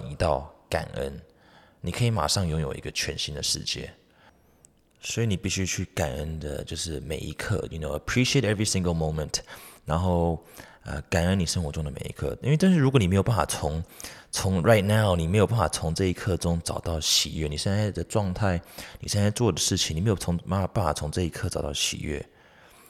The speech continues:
跟你朋友聊天的时候，可能看着你的，你的另一半的时候，或者你带小朋友出去玩的时候，你都没有办法从中找到喜悦。那我告诉你，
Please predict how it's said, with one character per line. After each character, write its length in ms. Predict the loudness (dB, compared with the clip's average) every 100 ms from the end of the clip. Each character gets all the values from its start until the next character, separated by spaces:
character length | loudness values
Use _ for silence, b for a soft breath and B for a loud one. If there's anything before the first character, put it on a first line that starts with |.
| B -2
跟 140 | 2
你 100 | 2
朋 200 | 0 0
友 100 | 0
聊 180 | 0 -2
天 140 | -2
的 80 | -4
时 160 | -4 -6
候， 320 | -6 -8 -10 _ B B B B B
可 160 | -4 -2
能 260 | -2 -4 -10 B B B -6
看 220 | 2 2
着 100 | 2
你 260 | -2 -4 -6 -6
的， 80 | -6
你 180 | -6 -6
的 80 |
另 180 | -2 -2
一 120 | -2
半 200 | 0 0
的 120 | 0 -4
时 180 | -6
候， 340 | -6 -6 -8 -14 B B B B
或 120 | -4
者 60 | 0
你 100 | 2
带 140 | 2
小 160 | 2 2
朋 140 | 2
友 40 | 0
出 140 | 0
去 140 | -2 0
玩 320 | 0 -2 -2
的 80 | -2
时 180 | 0
候， 240 | 0 0 -2 B B
你 100 | 0
都 140 | 2
没 80 | 4
有 80 | 2
办 120 | 2
法 80 | -2
从 220 | -4 -6
中 180 | -2 -2
找 140 | -2
到 400 | -2 0 -2 -4 -8 -6
喜 360 | 0 0 0 -4
悦。 280 | -2 -2 -6 b b b b _ _ _
那 160 | 0 2
我 40 |
告 140 | 2 0
诉 160 | 0
你， 220 | -4 -6